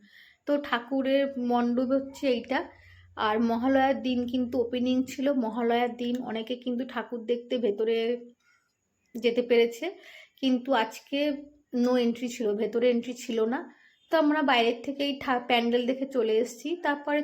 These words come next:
চলে এসেছিলাম এখানে, এটা আমাদের শ্যামনগরে চায়ের ধাবাতে। তো এখানে এসে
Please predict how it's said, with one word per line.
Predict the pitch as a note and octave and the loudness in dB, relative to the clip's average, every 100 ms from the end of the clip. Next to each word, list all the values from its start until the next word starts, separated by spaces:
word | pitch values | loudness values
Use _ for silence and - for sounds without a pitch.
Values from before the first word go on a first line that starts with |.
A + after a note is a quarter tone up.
| D4 | 0
চলে | B3+ A#3 | 2 4
এসেছিলাম | C4+ - C#4+ C4+ | 2 0 -2 0
এখানে, | B3+ C4 C4 | 0 0 0
এটা | B3+ B3 | 0 -2
আমাদের | A#3 B3 | -2 -4
শ্যামনগরে | C4+ - A3+ A3+ A#3 B3 C#4 G4+ - - - - _ - | -4 -4 -4 -2 -2 0 -2 -2 -10 -20 -20 -20 _ 0
চায়ের | C4 A#3 A#3 | 4 6 4
ধাবাতে। | A3 A3+ G3 F#3+ G3+ G3+ - _ _ _ - | 0 -2 -2 -4 -8 -8 -18 _ _ _ -8
তো | D4+ | 0
এখানে | C#4 C#4 C#4+ C#4+ C#4+ | 0 2 0 0 0
এসে | D4 - D4+ | -2 -4 -6